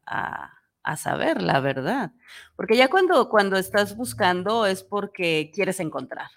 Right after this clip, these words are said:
Y, y te vas a armar toda in-, una historia y todo un cuento si de pronto no encuentras lo que tú pensabas que ibas a encontrar.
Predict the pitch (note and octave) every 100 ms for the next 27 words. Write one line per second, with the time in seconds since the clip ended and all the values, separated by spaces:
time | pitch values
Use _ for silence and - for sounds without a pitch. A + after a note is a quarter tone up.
0 | _ _ _ _ - - _ - A3 G#3+
1 | G#3+ G#3+ G#3 G#3 F3 A3+ G#3+ - G#3 G#3+
2 | A3 B3+ B3 A#3 A#3+ A#3 A#3+ A#3+ A#3+ A3
3 | A3+ A#3 A#3+ G#3 G#3 G#3+ G#3 G3 G#3 G#3
4 | F#3 F#3 F#3+ - G3+ G#3 G#3 F#3+ E3+ E3+
5 | F3 F3 F3 G3 G3 G3 F#3+ F#3+ F#3+ F3+
6 | F3 E3+ D#3+ _ C4 B3+ B3+ B3+ G#3+ G#3
7 | G#3 G3 A3 - F3+ F#3 G3+ A3 F3+ F3+
8 | E3+ F3